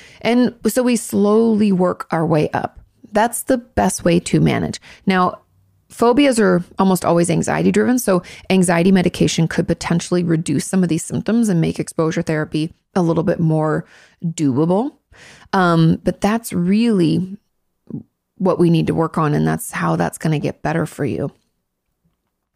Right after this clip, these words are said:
I know my answer sucks. Um, I know it's hard. And your emetophobia is what you're using to distract from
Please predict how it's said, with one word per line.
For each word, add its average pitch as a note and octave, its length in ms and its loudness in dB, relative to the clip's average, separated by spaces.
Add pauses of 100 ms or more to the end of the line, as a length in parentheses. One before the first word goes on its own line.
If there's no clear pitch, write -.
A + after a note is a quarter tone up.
(280)
I F3+ 100 0
know A#3 340 4
my G3 200 2
answer F3 280 0
sucks. - 420 -6 (540)
Um, E3 520 2
I F#3 140 0
know F3 400 4
it's G3 140 -4
hard. E3+ 360 -2 (640)
And F3 440 4
your F#3+ 160 4
emetophobia F#3+ 800 2
is F3 400 2
what F#3 180 0
you're F3+ 120 2
using F#3+ 420 0
to F#3 80 -2
distract G3+ 460 -4
from A3 420 2